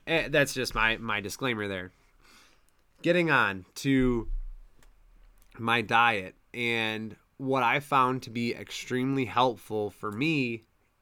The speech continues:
is a diet of meat and vegetables with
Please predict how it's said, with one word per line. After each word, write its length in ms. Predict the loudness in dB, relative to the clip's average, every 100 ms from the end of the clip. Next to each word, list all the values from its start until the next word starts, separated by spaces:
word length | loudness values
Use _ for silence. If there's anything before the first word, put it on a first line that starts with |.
| 0
is 760 | 2 4 4 2 0 -4 -14 _ _ _ _ _ _ _ _ _
a 100 | -10
diet 600 | -4 2 4 4 4 0 -4
of 720 | -2 2 4 2 -2 -8 -20 _ _ _ _ _
meat 460 | -10 -2 0 -2 -4 _ _ _ _
and 240 | -12 -8 -2
vegetables 840 | -2 -2 -6 -2 -2 -2 -4 -12 _ _ _ -14
with 500 | -4 0 0 0